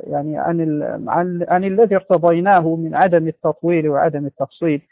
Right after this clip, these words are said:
هنالك شيء يذكره بعض، آه، مشايخنا في قضية الشك هذه، وهي أنهم يقسمون الشك إلى قسمين: إلى غلبة الظن وإلى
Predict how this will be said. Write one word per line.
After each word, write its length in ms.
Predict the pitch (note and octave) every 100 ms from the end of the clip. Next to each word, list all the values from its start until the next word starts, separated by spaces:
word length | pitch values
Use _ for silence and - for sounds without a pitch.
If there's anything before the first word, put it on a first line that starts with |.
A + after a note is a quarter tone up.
| _ -
هنالك 340 | A#3 D4+ B3 A#3
شيء 300 | B3+ A#3 G#3
يذكره 440 | G3+ - A3+ F#3
بعض، 260 | F3+ E3+ E3
آه، 680 | D#3+ - C3 - - - -
مشايخنا 800 | E3+ - F#3 D3+ - C#3 E3 A#3 _ _ _
في 100 | G#3
قضية 520 | G#3+ G#3 A3 G#3+ G3+ G3+ G3+ -
الشك 420 | - - F3 E3
هذه، 340 | D#3+ D#3+ F#3
وهي 280 | A#3+ A3 A3+
أنهم 380 | B3 C#4 B3 A#3+
يقسمون 580 | A#3 A#3 - A#3 C4 A3
الشك 560 | - A#3+ - B3+ E4+ - _ _ -
إلى 160 | C#4+ C#4
قسمين: 560 | - G#3+ F#3+ E3+ B2 - _ _ _ _ _ _ -
إلى 420 | C4+ B3+ G#3 E3 - _ _ _ _ D#3
غلبة 440 | F#3 C4+ A3+ G#3 G#3
الظن 540 | E3 E3+ A3 A3 C#4+ A4 _ _ _ _ -
وإلى 600 | G3 A3+ A3+ A3 B3